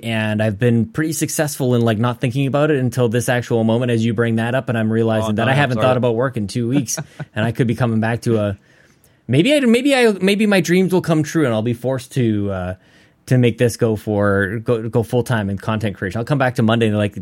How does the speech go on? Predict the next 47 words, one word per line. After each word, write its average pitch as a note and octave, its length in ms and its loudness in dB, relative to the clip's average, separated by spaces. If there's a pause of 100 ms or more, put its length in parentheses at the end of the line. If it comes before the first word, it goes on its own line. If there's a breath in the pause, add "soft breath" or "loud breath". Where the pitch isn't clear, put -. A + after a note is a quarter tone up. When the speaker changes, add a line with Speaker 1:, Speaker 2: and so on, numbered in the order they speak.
(160)
Speaker 1:
"Uh, C3 80 0
you B2 180 0
didn't E3 120 0
check F3 180 -6
your B2+ 80 -2
email C3+ 280 0
'cause, B2 220 -4
like, G#2 160 -4
you G2+ 180 -4
don't E3 240 -2
work A#2+ 200 -6
here E2+ 180 -4
anymore." E2 580 -8 (420 soft breath)
'Cause, F#2+ 680 -4 (120)
yeah, G2 260 -2 (180)
X, G#2+ 200 -10
Y, G2+ 120 -4
or F2 160 -8
Z F#2 220 -6
kinda F2 200 -12
happened. E2+ 420 -14 (100)
Speaker 2:
Well, G3 180 0
Speaker 1:
Hmm. A2+ 220 -6 (300)
Speaker 2:
the - 60 -12
Patreon D#3+ 680 -2 (320)
went C#3+ 220 -4
pretty D3 180 0
well D3+ 320 2
the D3 100 2
other D3 160 0
day, A3 400 -2
the C#3+ 140 -4
launch. F3+ 560 -2
Speaker 1:
Yeah, A2+ 60 -4
we A2+ 60 0
Speaker 2:
A - 20 2
lot C3+ 80 0
of - 40 -2
Speaker 1:
just - 80 -6
Speaker 2:
people D3 140 2
Speaker 1:
gotta B2 100 2
Speaker 2:
showed D#3 240 2
up E3+ 200 -2
for F3 180 0
it E3 40 -6
and D3+ 60 -10
everything. G3 360 -8